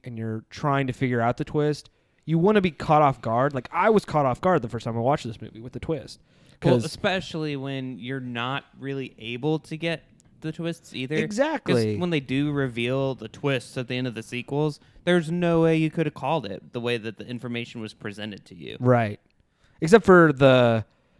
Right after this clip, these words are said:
Speaker 1: I think it's the fifth or the sixth one, 'cause I've talked to you about that, where it's the people, there's, like, six people that start out, and, um,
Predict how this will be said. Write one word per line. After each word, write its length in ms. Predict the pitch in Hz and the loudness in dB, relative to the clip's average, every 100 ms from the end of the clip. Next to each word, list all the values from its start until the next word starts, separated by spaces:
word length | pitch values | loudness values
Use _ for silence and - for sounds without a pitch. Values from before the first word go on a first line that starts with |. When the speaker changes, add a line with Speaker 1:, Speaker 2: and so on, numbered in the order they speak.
| _ _ - | _ _ -12
Speaker 1:
I 20 | |
think 120 | - 139 | -8 -8
it's 100 | - | -8
the 80 | |
fifth 280 | 110 - 143 | -6 -2 0
or 60 | 131 | 0
the 100 | 113 | -2
sixth 260 | - 131 - | -4 -6 -6
one, 120 | 110 | -2
'cause 80 | 123 | 2
I've 100 | 160 | 6
talked 240 | 190 185 | 8 8
to 60 | 147 | 6
you 40 | |
about 200 | 120 113 | 4 2
that, 220 | 127 113 131 | -2 -4 2
where 200 | 135 131 | 4 4
it's 340 | 123 - - _ _ _ _ _ - | 4 -2 -14 _ _ _ _ _ -4
the 100 | 120 | -2
people, 580 | - 165 156 156 139 139 | 0 0 4 4 4 4
there's, 340 | 147 135 - | 4 4 -2
like, 180 | 151 120 | -8 -8
six 320 | - - 165 | -6 -4 -4
people 640 | - 160 151 151 147 139 - _ | -4 -4 -2 -2 -2 -2 -10 _
that 140 | - 120 | -10 -6
start 320 | - 143 143 | 2 4 4
out, 340 | 139 139 139 _ _ _ _ - | 4 4 0 _ _ _ _ -8
and, 400 | 139 127 120 117 | -2 -2 -2 -2
um, 520 | 117 113 107 104 98 | 0 0 -2 -6 -12